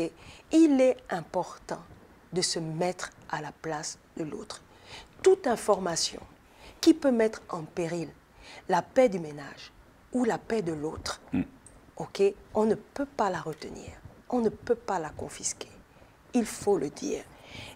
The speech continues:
Speaker 1: Et il, il, il faut le dire. Mais deuxièmement, eh, en fait, j'allais dire premièrement, ça je, je, c'est-à-dire que il faut être conduit par le Saint-Esprit parce que vous ne savez pas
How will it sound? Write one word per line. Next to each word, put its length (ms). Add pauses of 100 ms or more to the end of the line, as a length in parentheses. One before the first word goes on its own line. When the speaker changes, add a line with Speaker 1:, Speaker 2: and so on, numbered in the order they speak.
(100)
Speaker 1:
Et 240 (360)
il, 180
il, 240
il 100
faut 180
le 120
dire. 260
Mais 140
deuxièmement, 720 (720)
eh, 80 (240)
en 100
fait, 420 (300)
j'allais 220
dire 160
premièrement, 600 (420)
ça 220
je, 160 (100)
je, 140 (280)
c'est-à-dire 480
que 220 (640)
il 140
faut 240
être 180
conduit 400
par 220
le 80
Saint-Esprit 600
parce 200
que 100
vous 180
ne 120
savez 340
pas 280